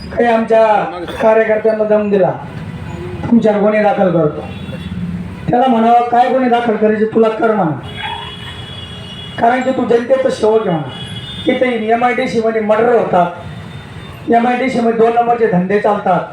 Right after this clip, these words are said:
हप्ते खाऊ पीएसआय एक काय, एपीआय एक काय, त्याला हे चालतं का सर्व? आणि इथं शांततेच्या मार्गाने उपोषण चालू आहे आणि इथं दम देतो काय म्हणा,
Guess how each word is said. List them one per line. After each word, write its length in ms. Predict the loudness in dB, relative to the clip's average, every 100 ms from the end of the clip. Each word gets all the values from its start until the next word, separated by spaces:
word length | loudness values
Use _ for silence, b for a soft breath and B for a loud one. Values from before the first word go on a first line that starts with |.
| -14 -14 -14 -16 -16 -8 -2
हप्ते 380 | 0 0 0 2
खाऊ 180 | 4 2
पीएसआय 480 | 4 0 4 2 2
एक 180 | -2
काय, 160 | -4 -4 -6 -10 -2
एपीआय 340 | 0 2 2 2
एक 260 | 0 -6
काय, 120 | -10 -10 -12 -14 -14 -14 -2
त्याला 160 | 2 2
हे 80 | 2
चालतं 320 | 0 2 2
का 100 | 2
सर्व? 280 | 0 -2 -4 -8 -14 -14 -16 -14 -14 -10 0
आणि 100 | 2
इथं 260 | 2 2 2
शांततेच्या 600 | 2 0 2 0 2 2
मार्गाने 340 | 2 2 4
उपोषण 400 | 4 4 2 2
चालू 300 | 2 2 2
आहे 80 | 2 0 -8 -14 -16 -16 -16 -14 -12 -10 -10 -12 -12 -12 -14 -14 -14 -14 -2
आणि 120 | 2 4
इथं 180 | 4 4
दम 160 | 4
देतो 240 | 2 4 4
काय 160 | 2
म्हणा, 280 | 0 -6 -10